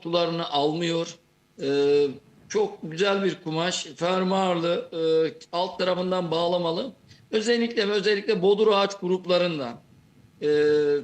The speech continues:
şöyle söyleyeyim, dört metreye kadar kullanılabilen, dört metreye kadar açılabilen, bütün ağaçlarda kullanılabilen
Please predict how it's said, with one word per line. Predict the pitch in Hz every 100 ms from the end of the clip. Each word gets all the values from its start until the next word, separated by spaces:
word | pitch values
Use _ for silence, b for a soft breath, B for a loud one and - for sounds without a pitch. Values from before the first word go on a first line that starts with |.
| -
şöyle | - - 208 196
söyleyeyim, | - 175 190 202
dört | 185 208 214
metreye | 208 202 202 208
kadar | 202 190 196 196
kullanılabilen, | 180 185 190 190 190 170 175 175
dört | 185 190
metreye | 190 175 185
kadar | 185 180 180
açılabilen, | 180 170 - 180 175 175 185
bütün | 175 185
ağaçlarda | 175 170 165 - 156 160 156
kullanılabilen | 165 170 170 170 151 175